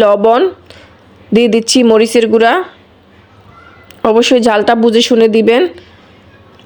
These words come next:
এখন দিয়ে দিচ্ছি কর্নফ্লাওয়ার, এখানে আমি হাফ কাপ পরিমাণে কর্নফ্লাওয়ার দিয়েছি। এখন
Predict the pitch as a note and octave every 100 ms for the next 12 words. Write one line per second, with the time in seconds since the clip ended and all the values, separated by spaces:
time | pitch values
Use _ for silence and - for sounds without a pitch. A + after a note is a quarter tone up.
0 | - B3 A3 A#3 G#3+ A3+ - B3 A3 A3+
1 | A#3+ A3 B3+ D#4+ B3+ A3+ A#3 B3 G#3+ G3
2 | - A#3 A#3 A3+ A3+ A#3+ A#3+ A3 A3 A3+
3 | A3 G#3+ A3+ A#3 A#3+ C4 F#4+ - _ _
4 | _ _ _ _ _ - - - _ _
5 | - - - _ _ _ - - - -
6 | _ _ _ - A3+ A#3+